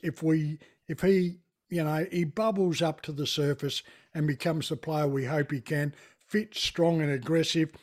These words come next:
because these blokes have got a three-pronged attack. We spoke about Hipwood, not there yet, Danaher, McStay. Finlayson from G W S, Dixon and Georgiades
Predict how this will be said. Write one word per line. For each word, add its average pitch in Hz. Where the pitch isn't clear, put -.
because 170
these 247
blokes 180
have 147
got 156
a 143
three-pronged 160
attack. 135
We 143
spoke 202
about 165
Hipwood, 170
not 160
there 156
yet, 156
Danaher, 151
McStay. 143
Finlayson 185
from 151
G 165
W 143
S, 147
Dixon 185
and 147
Georgiades 143